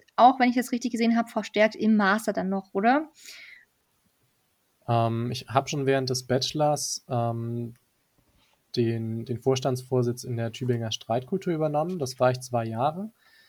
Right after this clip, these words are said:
Speaker 2: Danach habe ich sehr, sehr viel ehrenamtlich im Dachverband gemacht. Also da war ich zwischenzeitlich, äh, Chefredakteur unseres Online-Szene-Blogs. Ähm, ich war in verschiedensten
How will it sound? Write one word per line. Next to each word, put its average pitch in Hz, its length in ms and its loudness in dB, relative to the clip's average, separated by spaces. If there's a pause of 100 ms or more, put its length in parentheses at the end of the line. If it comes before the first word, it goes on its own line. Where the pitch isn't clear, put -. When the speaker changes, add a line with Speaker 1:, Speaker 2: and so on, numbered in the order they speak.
(540)
Speaker 2:
Danach 110 420 2
habe 120 120 2
ich - 280 -8
sehr, 120 240 2
sehr 117 140 2
viel 123 340 0
ehrenamtlich 107 600 -4
im 107 180 -8
Dachverband 107 560 -6
gemacht. 113 460 -6
Also 104 160 -6
da 104 180 -6
war 104 120 -6
ich 104 100 -12
zwischenzeitlich, 113 880 -4
äh, 123 160 -8
Chefredakteur 120 720 -6
unseres 107 420 -10 (600)
Online-Szene-Blogs. 123 1500 2 (580)
Ähm, 104 600 0
ich 107 260 -10
war 104 440 0 (760)
in 123 160 -8
verschiedensten 113 880 -6